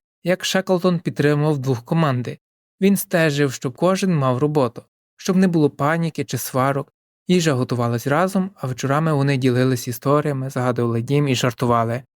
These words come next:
Зрештою, ситуація стала ще більш критичною. Шеклтон разом із кількома членами екіпажу вирушив на маленькому човні через крижане море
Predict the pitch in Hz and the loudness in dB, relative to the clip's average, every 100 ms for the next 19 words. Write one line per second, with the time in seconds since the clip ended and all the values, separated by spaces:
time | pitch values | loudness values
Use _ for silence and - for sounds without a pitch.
0 | _ 135 135 180 - 135 117 113 127 127 | _ -2 0 0 0 0 0 -2 -2 -2
1 | 139 123 135 127 123 - 120 131 - - | -2 -4 -2 -2 -4 -4 0 0 -2 -4
2 | 131 - 113 - 123 123 - _ _ _ | -4 -2 -4 -6 -8 -8 -10 _ _ _
3 | _ - 196 220 185 123 123 170 165 165 | _ -4 -2 0 0 0 2 2 0 -2
4 | 135 - 131 127 127 117 - 120 117 117 | -4 -4 -4 0 0 -2 -2 -2 0 0
5 | 113 - 185 202 151 117 _ _ _ - | -2 -2 0 0 0 -4 _ _ _ -2
6 | 185 202 - 170 156 147 160 - 143 123 | 0 0 0 0 2 2 0 0 -2 -2
7 | 139 156 190 151 139 - 131 117 139 131 | -2 -2 0 0 -2 -2 -2 0 2 2
8 | 117 113 120 | 0 -2 -4